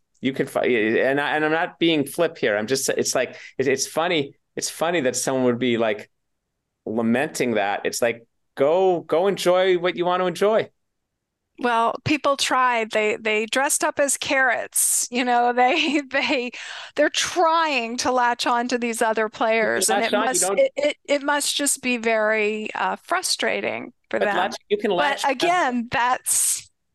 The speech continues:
Speaker 2: that's you. <laughs>
Speaker 1: They can latch. They can, you can latch devoid of outcome. I mean, there, I, I, I'll, I'll find, I'll show you ten players I really enjoy watching play tennis who I don't know if they're ever gonna win a major, and that's not my point.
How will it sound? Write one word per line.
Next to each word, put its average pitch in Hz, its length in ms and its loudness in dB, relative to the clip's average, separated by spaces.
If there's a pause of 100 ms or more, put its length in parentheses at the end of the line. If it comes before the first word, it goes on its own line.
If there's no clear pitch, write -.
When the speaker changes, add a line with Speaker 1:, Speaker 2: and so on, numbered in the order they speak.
Speaker 2:
that's - 420 -4
you. 311 380 0 (140)
<laughs> - 340 -8
Speaker 1:
They 226 120 -2
can 170 220 -2
latch. 175 440 -2 (360)
They 185 120 0
can, 160 200 -2 (140)
you 104 320 -2
can 170 140 2
latch 175 300 0
devoid 151 320 2
of 139 80 -2
outcome. 143 520 -4
I 135 80 -2
mean, 160 140 0
there, 160 160 2
I, 147 140 0
I, 147 260 -4
I'll, 170 200 0
I'll 165 200 2
find, 151 480 -4 (400)
I'll 156 120 0
show 175 220 0
you 143 280 0 (120)
ten 196 380 -2
players 190 420 0
I 147 80 0
really 156 260 2
enjoy 151 280 2
watching 147 340 -2
play 135 140 0
tennis 170 420 -2
who 139 140 2
I 131 120 2
don't 135 260 0
know 160 160 2
if 143 80 -2
they're 127 100 4
ever 135 100 2
gonna 127 180 0
win 120 140 2
a 117 40 0
major, 131 520 0 (300)
and 117 100 -2
that's 135 220 -2
not 147 200 -2
my 104 300 -2 (280)
point. - 420 -2